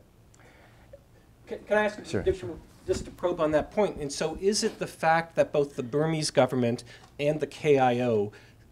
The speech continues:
Speaker 1: both simultaneously support the community forests
Speaker 2: Yes.
Speaker 1: because both see these forests as advancing their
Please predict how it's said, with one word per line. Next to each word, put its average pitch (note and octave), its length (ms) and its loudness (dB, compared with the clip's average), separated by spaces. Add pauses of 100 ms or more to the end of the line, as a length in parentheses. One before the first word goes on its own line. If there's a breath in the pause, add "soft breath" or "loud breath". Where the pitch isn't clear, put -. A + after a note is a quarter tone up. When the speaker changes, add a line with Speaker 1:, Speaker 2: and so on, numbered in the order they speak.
(200)
Speaker 1:
both E3 300 6
simultaneously C#3 960 2
support B2 500 -2
the B2 60 -8
community B2+ 520 0
forests G#2+ 720 0
Speaker 2:
Yes. - 300 -4
Speaker 1:
because A#2 320 -2
both D3+ 300 8
see - 280 -2
these B2 220 -2
forests A#2 380 -2
as A2+ 100 -4
advancing A#2 560 -2
their A2+ 340 2